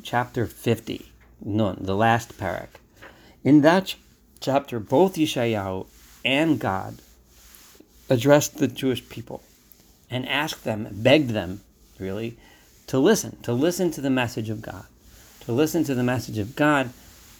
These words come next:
which is the message of this entire book, to keep the Torah of God, which means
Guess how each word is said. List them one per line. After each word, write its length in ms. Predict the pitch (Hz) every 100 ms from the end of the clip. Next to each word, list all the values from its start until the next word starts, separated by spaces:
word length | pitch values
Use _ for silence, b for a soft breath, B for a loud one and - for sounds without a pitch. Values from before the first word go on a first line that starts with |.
| B _ -
which 160 | 98
is 160 | 135 120
the 80 | 110
message 400 | 123 139 135 107
of 80 | 104
this 180 | 107
entire 400 | 120 101 104 98
book, 240 | 107 143 - - B B B B B B B B -
to 80 |
keep 260 | 120 131 110
the 80 | 95
Torah 400 | - 151 160 135
of 140 | 113
God, 280 | 107 117 104
which 220 | 101 85
means 440 | 123 143 131 104